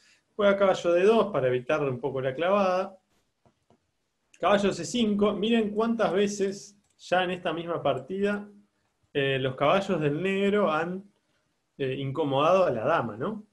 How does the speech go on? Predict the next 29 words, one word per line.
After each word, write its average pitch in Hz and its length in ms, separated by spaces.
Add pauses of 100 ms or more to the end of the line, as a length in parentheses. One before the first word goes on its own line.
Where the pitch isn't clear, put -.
(120)
Que 127 100
sigue 190 240
ahí 175 140
en 175 140
el 196 140
centro, 214 600
sigue 185 320
ahí 165 400
sin 170 180
permitir 156 380
que 151 80
otras 139 180
piezas 143 280
se 151 100
desarrollen. 202 800 (1400)
Se - 160
vuelve 202 320
a 170 60
mover, 214 400
ya - 180
es 139 60
como 123 240
la 113 280
tercera 143 500
vez, 214 320
si 135 100
no 127 80
me 127 80
equivoco. 170 520